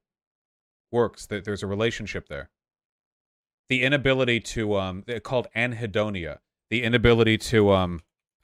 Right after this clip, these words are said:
there's been a big conservative push against, um,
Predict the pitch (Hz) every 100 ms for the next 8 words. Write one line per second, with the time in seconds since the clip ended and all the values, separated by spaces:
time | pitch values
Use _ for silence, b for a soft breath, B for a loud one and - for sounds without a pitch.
0 | b b 143 156 - 151 107 160 160 156
1 | 135 135 127 120 92 - 123 - - 110
2 | 104 104 - - 98 90 87